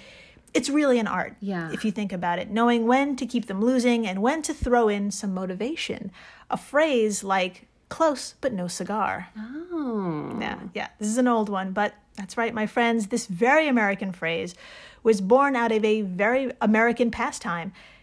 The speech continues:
Speaker 1: grifting people at carnival games.
Speaker 2: I love it.
Speaker 1: Yeah.
Speaker 2: It's one of my favorite American pastimes.
Speaker 1: <laughs> So
Speaker 2: Amazing.
Speaker 1: Now, if you're not too familiar with it,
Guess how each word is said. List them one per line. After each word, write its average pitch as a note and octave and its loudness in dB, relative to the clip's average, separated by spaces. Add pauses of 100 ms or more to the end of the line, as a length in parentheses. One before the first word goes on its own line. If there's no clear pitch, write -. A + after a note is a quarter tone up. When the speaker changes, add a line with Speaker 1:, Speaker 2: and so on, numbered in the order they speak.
(140)
Speaker 1:
grifting E4+ 0
people D4+ -2
at - -6
carnival B3 -2
games. - -8
Speaker 2:
I G#3+ 0
love G#3+ -4
it. F3+ -6
Speaker 1:
Yeah. C4+ -4 (320)
Speaker 2:
It's - -20
one A#3 -4
of A3+ -4
my G#3+ -2 (100)
favorite G3+ -4
American F3 -6
pastimes. - -14
Speaker 1:
<laughs> - -8
So C4 -4 (120)
Speaker 2:
Amazing. G3 -4 (200)
Speaker 1:
Now, A#3+ 2
if B3 -2
you're D4 2
not E4+ 2
too E4+ 4
familiar C#4+ 4
with C4+ 2
it, D#4+ -2